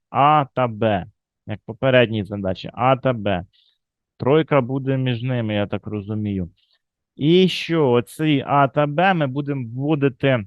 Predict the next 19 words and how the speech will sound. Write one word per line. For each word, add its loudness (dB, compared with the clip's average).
трошки -2
раніше. 0
Отак 0
напишемо -4
А 4
та 2
Б. 2
Якщо -6
це 0
дні, 0
то -4
обов'язково -2
цілі -2
числа. 0
Е, -6
інти. -2
І 2
ось 0
тут -4